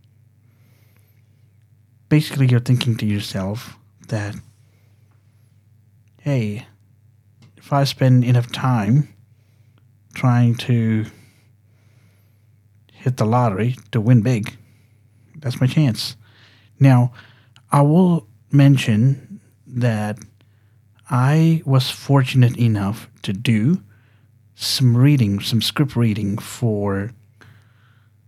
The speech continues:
a, uh, production company. I'm not gonna mention any names. Producer, really nice guy. But while I was reading the scripts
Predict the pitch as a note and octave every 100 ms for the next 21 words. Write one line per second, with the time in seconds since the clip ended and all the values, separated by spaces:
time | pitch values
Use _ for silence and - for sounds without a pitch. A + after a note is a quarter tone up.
0 | _ _ _ _ _ _ _ _ _ _
1 | _ _ _ - A2+ A2 A2 G#2 G#2+ -
2 | _ _ _ _ _ - G#2+ - A2 -
3 | G2+ A2+ C#3 - _ _ _ _ _ A#2
4 | A2+ A2 B2 B2 A#2+ - A#2+ A#2+ G#2+ G#2
5 | C3 - _ _ _ _ _ _ _ _
6 | _ - C3 C3+ C#3 - C3+ B2+ C3 -
7 | _ _ - C3+ A#2 C3 B2+ B2 A2 A2
8 | G#2+ - G2+ G#2 G#2+ - _ _ _ _
9 | _ _ _ _ _ _ _ _ _ _
10 | _ _ _ _ _ _ _ _ _ _
11 | - B2+ A#2 - _ _ _ _ _ _
12 | - C3+ C#3+ F3 F3 C#3+ B2+ C#3 C#3 B2+
13 | A2+ - A2 G2 - - -